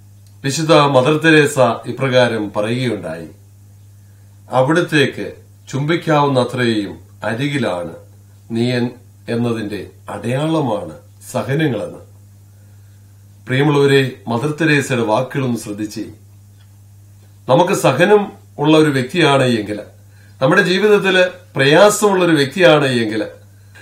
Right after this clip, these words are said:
അവിടത്തേക്ക് നമ്മെ ചുംബിക്കാൻ പറ്റുന്നതിനും അത്രയും അടുത്താണ് നാം ഇരിക്കുന്നതെന്ന് മദർ തെരേസ നമ്മോട് പറയുകയാണ്. നാം ഒരു കാര്യം മനസ്സിലാക്കണം.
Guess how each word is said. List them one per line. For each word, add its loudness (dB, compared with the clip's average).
അവിടത്തേക്ക് 4
നമ്മെ 4
ചുംബിക്കാൻ 0
പറ്റുന്നതിനും 0
അത്രയും 2
അടുത്താണ് 4
നാം 2
ഇരിക്കുന്നതെന്ന് -6
മദർ -6
തെരേസ -4
നമ്മോട് -4
പറയുകയാണ്. -6
നാം 0
ഒരു -2
കാര്യം 4
മനസ്സിലാക്കണം. 0